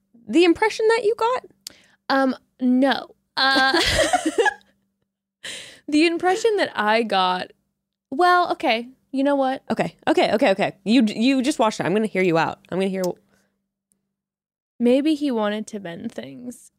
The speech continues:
Speaker 2: but he wanted to mend things in a way that was one thousand percent only self-focused.
Speaker 1: So he wanted her to maybe say, to give her another
Speaker 2: Correct.
Speaker 1: shot to say, "I love
Speaker 2: His,
Speaker 1: you and
Speaker 2: his
Speaker 1: I wanna leave with
Speaker 2: mending,
Speaker 1: you."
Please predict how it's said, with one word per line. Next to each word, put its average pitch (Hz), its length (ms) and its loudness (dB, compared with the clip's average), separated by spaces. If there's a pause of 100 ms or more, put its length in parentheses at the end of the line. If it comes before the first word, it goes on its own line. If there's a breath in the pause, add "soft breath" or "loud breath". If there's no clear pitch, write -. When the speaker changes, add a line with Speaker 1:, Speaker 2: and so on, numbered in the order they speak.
Speaker 2:
but 226 180 0
he 247 120 -2
wanted 233 360 -2
to 240 100 -4
mend 208 300 -4
things 202 540 -8 (500)
in 220 160 -2
a 202 160 -2
way 190 600 -2
that 196 300 -8
was 190 420 -6 (100)
one 196 420 -4
thousand 190 560 -6
percent 190 540 -12
only 180 300 -8
self-focused. - 840 -12
Speaker 1:
So 233 100 2
he 285 160 4
wanted 220 300 2
her 196 120 2
to 190 60 -2
maybe 180 220 2
say, 170 360 2 (380)
to 180 60 -8
give 180 140 2
her 190 60 4
another 220 220 2
Speaker 2:
Correct. 190 100 0
Speaker 1:
shot 294 180 0
to 170 60 -8
say, 170 140 2
"I 151 120 4
love - 160 4
Speaker 2:
His, 269 100 2
Speaker 1:
you 151 160 4
and 359 120 4
Speaker 2:
his - 80 2
Speaker 1:
I - 40 4
wanna 254 260 4
leave - 80 4
with 254 80 2
Speaker 2:
mending, 254 220 2
Speaker 1:
you." - 100 4